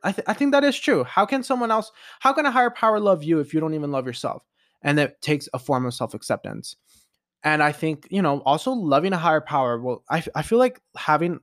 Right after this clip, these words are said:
love for a higher power, it can be anything, yourself, God, different gods, whatever it is, it makes loving yourself much easier and much better.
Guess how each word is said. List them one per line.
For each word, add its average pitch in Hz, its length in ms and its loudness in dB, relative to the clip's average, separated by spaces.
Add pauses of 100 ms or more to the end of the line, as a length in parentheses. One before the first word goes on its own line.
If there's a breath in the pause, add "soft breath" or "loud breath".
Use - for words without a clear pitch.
love 147 360 2
for 147 120 0
a 135 60 0
higher 131 240 -2
power, 131 460 -2 (340 soft breath)
it 147 120 -2
can 160 120 -4
be 160 280 -2
anything, 190 600 0 (160)
yourself, 147 500 2 (1200)
God, 143 340 4 (300)
different 151 300 0
gods, 147 260 6 (100)
whatever 202 420 4
it 170 180 2
is, 135 320 2 (800)
it 170 180 -2
makes 185 400 -6 (180)
loving 143 540 0
yourself 123 600 -6
much 135 460 -4
easier 151 440 -2
and 139 200 -2
much 127 320 -6
better. 117 340 -2